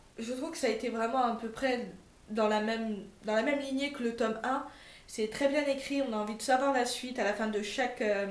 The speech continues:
chapitre. On a envie de lire la suite, donc c'est un peu difficile de s'arrêter en plein milieu. Mais j'ai été choquée énormément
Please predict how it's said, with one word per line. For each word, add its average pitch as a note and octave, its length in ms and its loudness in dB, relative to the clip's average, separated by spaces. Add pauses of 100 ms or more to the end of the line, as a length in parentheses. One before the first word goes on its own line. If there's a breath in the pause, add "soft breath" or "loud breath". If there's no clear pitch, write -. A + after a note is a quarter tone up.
chapitre. - 460 -2 (360 loud breath)
On A3 140 0
a A3 60 6
envie A#3+ 280 4
de A3 60 -2
lire A#3+ 160 6
la A#3 140 8
suite, A#3 200 -2
donc G#3+ 160 -4
c'est A#3 120 -4
un A3 100 2
peu C#4+ 140 0
difficile B3+ 600 -2 (440 loud breath)
de A3 180 0
s'arrêter B3 500 2
en A3+ 120 2
plein A#3+ 180 -2
milieu. A#3 380 -4 (1400 loud breath)
Mais C#4 320 2
j'ai B3 180 2
été D4+ 200 -2
choquée C#4+ 640 -2
énormément C4+ 840 0